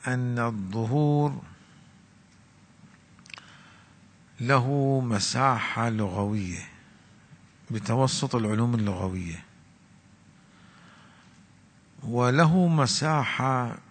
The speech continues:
بحسب قرائن العلمية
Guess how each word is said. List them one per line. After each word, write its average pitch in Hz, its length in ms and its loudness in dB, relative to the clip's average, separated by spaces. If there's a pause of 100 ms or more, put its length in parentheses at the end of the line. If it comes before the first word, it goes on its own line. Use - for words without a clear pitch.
(540)
بحسب 127 840 -2 (2750)
قرائن 147 720 4
العلمية 147 1300 4